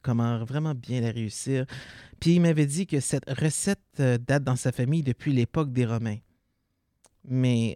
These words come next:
on sait pertinemment qu'en réalité, la tomate est un fruit, est un baie qui est originaire du Mexique et qui a transité vers l'Europe,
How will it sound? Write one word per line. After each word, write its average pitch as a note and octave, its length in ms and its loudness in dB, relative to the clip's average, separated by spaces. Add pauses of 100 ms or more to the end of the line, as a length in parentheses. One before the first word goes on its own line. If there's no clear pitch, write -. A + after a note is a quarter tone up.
(160)
on C3 140 0
sait D#3 160 -2
pertinemment D3+ 680 0
qu'en B2 180 -8
réalité, A#2 600 -4
la G#2+ 220 -4
tomate C3 540 -4 (920)
est E3 220 2 (280)
un A#2 160 -4
fruit, E3 640 -4
est - 180 -4
un A#2 160 0
baie C3+ 340 0
qui - 120 -12
est - 100 -8
originaire B2 680 -2 (260)
du F3 80 -4
Mexique - 500 -4
et C3+ 100 -6
qui - 200 -2
a B2+ 60 2
transité D3 720 -4
vers C3 180 0
l'Europe, A2 400 -2